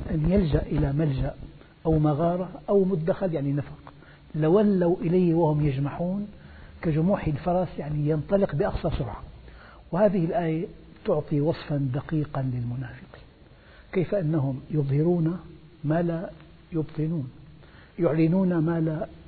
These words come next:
يعتقدون. هذا الموقف الازدواجي موقف من صفات المنافقين،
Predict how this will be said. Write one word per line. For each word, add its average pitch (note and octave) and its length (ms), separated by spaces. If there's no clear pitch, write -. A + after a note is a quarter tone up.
يعتقدون. D3 760
هذا G3+ 280
الموقف D3+ 440
الازدواجي F3+ 720
موقف D#3 420
من C#3+ 160
صفات D3 340
المنافقين، C#3+ 840